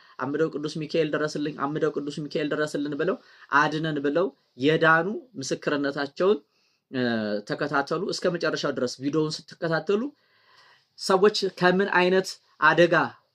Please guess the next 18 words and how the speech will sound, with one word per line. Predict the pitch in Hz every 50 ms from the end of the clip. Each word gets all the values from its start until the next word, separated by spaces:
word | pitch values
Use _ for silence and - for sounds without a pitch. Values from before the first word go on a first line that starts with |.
| _ _ _ _ _ _ _ _ _ _ _ _ _ -
እ፣ | 143 143 139 139 135 131 131 127 123 120 113 113 113 110 107 104 104 104 - - - - - -
እንደተረፉ | 156 151 165 165 175 170 175 180 170 165 170 170 - 214 185
እንደዳኑ | 165 160 156 170 165 160 165 165 175 180 214 247 240 - _ _ _ _ _ _ _ _ _ _ _ _ _ _ _ _ _ _ _ _ _ _ _ _ _ _ _ _ _ _ _ _ _ _ _ _ _ _ _ _ _ _ _
እስኪ | - 151 147 - - 202
ስለ | 190 - - 170 170 165 151 - - -
አ-, | 131 156 156 151 147 117 -
አንዲት | 147 156 160 156 147 175 175 - - 156
እህታችን፣ | - 143 151 160 160 160 147 147 - - - 156 156 151 - _ _
እ፣ | 135 135 131 127 123
ቅዱስ | - 139 135 151 147 -
ሚካኤልን | 147 139 135 - - 139 139 139 151 147
እየተማጸነች | 139 135 147 - 143 135 135 135 - 135 147 165 -
እንዴት | - 147 151 170 160 165
እንደዳነች | 151 135 139 135 131 131 127 156 185 185 - - _ _ _ _ _ _ _ _ _ _
ከሞት | - 165 160 160 165 165 156 143 127 -
እንዴት | - 139 147 147 156 156
እንደ-፣ | 156 139 135 139 127
እንዳመለጠች | 117 139 139 143 139 139 143 135 139 151 147 165 190 196